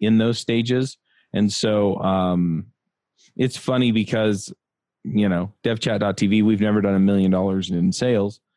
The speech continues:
And so, yeah, it, it kinda just drove home, "Yeah, you need to spend a little more time doing sales."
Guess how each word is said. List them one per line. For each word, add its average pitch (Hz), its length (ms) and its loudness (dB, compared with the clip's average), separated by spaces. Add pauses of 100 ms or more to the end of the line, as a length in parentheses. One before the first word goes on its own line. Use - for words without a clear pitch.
(300)
And 101 200 0
so, 95 340 0
yeah, 95 360 0 (260)
it, 101 220 -2
it 104 100 -4
kinda 117 240 0
just 104 220 -2
drove 104 200 0
home, 101 260 0
"Yeah, 156 120 0
you 127 180 2
need 123 180 2
to 113 80 -6
spend 107 320 -2
a 104 40 2
little 104 160 2
more 107 140 0
time 95 200 -2
doing 101 200 2
sales." 107 440 -2